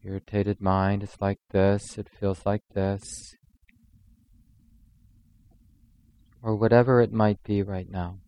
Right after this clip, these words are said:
in the body, in the mind and heart. It's like this now, this body and mind. Can this be okay?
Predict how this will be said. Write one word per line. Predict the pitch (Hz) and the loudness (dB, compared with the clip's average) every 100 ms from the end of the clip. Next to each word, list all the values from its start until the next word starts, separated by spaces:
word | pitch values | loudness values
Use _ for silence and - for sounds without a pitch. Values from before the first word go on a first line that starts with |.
| _ _ _ _ _ | _ _ _ _ _
in | - 98 | -6 -4
the | 107 | -2
body, | 98 95 98 98 98 95 - _ _ - | 2 2 2 0 -4 -6 -12 _ _ -12
in | 95 | -10
the | 95 | -4
mind | 98 95 95 | 0 0 0
and | 101 90 | -2 -4
heart. | 95 92 92 104 - _ _ _ _ _ _ _ _ _ _ _ _ _ _ _ _ _ _ _ _ _ _ _ _ _ _ _ _ _ - | 0 2 0 -6 -18 _ _ _ _ _ _ _ _ _ _ _ _ _ _ _ _ _ _ _ _ _ _ _ _ _ _ _ _ _ -12
It's | 123 - 120 | -12 -4 0
like | 113 - | 0 0
this | - 113 - | -2 -2 -4
now, | 113 98 92 85 - _ - - | 0 0 0 -4 -14 _ -20 -16
this | 101 - | -14 -4
body | 92 95 98 | 0 0 0
and | 101 107 | 0 -2
mind. | 92 92 92 92 - _ _ _ _ _ _ _ _ | -2 -2 -4 -8 -18 _ _ _ _ _ _ _ _
Can | - 101 110 | -6 -2 0
this | 113 113 - | 0 -2 -2
be | 120 107 | 0 4
okay? | 110 - - 110 101 80 | 2 0 2 4 4 0